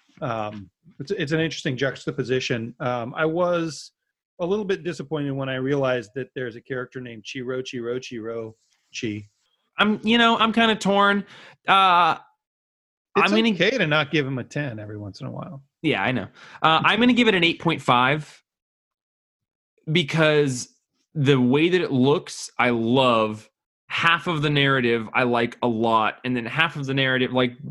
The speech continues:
Speaker 2: when it comes to the courier stuff, I don't really care about that.
Speaker 1: See,
Speaker 2: Um,
Speaker 1: and you and I are in exactly the opposite situation. I really like the courier stuff. I am
Speaker 2: Yeah.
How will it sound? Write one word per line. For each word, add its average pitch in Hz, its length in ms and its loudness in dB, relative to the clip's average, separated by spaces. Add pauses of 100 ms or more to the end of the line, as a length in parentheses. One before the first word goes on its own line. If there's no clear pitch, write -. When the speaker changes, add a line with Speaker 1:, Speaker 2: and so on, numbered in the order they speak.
Speaker 2:
when 156 160 -2
it 151 60 0
comes 165 200 -2
to 143 80 0
the 120 120 2
courier 147 560 0
stuff, 160 440 0
I 151 120 4
don't 139 80 -2
really 120 180 -2
care 98 160 -8
about - 240 -10
that. 60 200 -12 (720)
Speaker 1:
See, 131 60 -2
Speaker 2:
Um, 143 560 0
Speaker 1:
and 151 160 0
you 165 140 0
and 151 80 -4
I 143 100 -4
are 135 100 -2
in 127 60 -4
exactly 139 640 -4
the 120 200 -6
opposite 127 500 -4
situation. 113 640 -6
I - 20 -8
really 139 320 0
like 123 240 -4
the 143 60 -14
courier 117 420 -8
stuff. 104 420 -14 (140)
I 131 140 -10
am 113 100 -4
Speaker 2:
Yeah. 101 280 -2